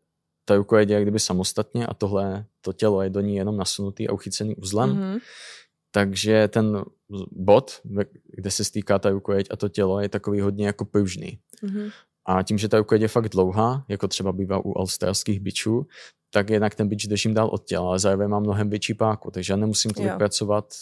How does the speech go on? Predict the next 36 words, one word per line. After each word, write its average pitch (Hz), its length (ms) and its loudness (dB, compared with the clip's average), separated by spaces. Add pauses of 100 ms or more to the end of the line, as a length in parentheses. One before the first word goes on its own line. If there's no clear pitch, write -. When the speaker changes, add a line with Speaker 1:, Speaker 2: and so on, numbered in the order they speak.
(260)
Speaker 1:
celou 104 340 0
jako 104 180 -2
paží, 104 500 -4
stačí - 320 -4
mi 107 120 0
používat 101 480 -2 (180)
víceméně 101 500 -2
jenom 107 180 0
zápěstí. 98 640 -2 (520)
A 101 80 0
právě 104 340 4
do 101 320 2 (120)
prostor, 104 640 0
jako 101 200 -10
by 95 100 -10
byly 98 200 -8
třeba 101 240 -8
tady 107 200 -2
ve 98 100 -2
studiu, 98 300 -4
bychom 98 240 -8
se - 120 -8
tady 98 160 -2
s - 80 -6
tímhle 98 240 -4
asi - 240 -4
jako 101 300 -2
v - 80 -8
pohodě 104 320 2
vešli, 113 400 0 (960)
protože 98 380 -2 (120)
celá 98 540 2
tahle 98 260 0
věc 95 540 -4
má 92 160 0
asi 90 560 -4